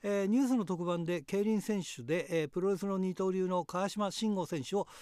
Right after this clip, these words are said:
紹介していました。えー、川島選手は東京出身で、二千十年競輪デビューの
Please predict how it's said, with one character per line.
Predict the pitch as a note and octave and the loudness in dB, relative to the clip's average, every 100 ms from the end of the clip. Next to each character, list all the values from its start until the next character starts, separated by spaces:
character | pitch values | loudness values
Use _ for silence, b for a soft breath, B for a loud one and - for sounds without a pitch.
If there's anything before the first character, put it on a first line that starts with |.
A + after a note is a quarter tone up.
| B | B
紹 | - C3+ | -4 -4
介 | C3 B2+ | -4 -4
し | |
て | C3+ | -4
い | A#2+ | -4
ま | C3 | -4
し | - | -6
た。 | E3 - B B B - | -6 -8 B B B -6
え | F#3+ F3+ | -2 0
ー、 | |
川 | G3+ A3+ | 0 0
島 | B3 A#3+ | 0 0
選 | A#3+ | 0
手 | G3 | 0
は | E3+ | 0
東 | G3+ G3 | 0 0
京 | G#3+ | -2
出 | - G3 G3+ | -2 -4 -2
身 | G3 | -2
で、 | F#3+ | 0
二 | E3+ | 0
千 | F3 A3 | 0 0
十 | G3 G3+ | 0 0
年 | F#3+ D#3 C3 _ | 0 -2 -4 _
競 | - F#3+ G#3 | -2 2 4
輪 | G3 G3 F#3+ | 2 0 2
デ | G3 | 2
ビ | F#3 E3+ | 2 2
ュ | |
ー | |
の | D#3 D#3 | 2 0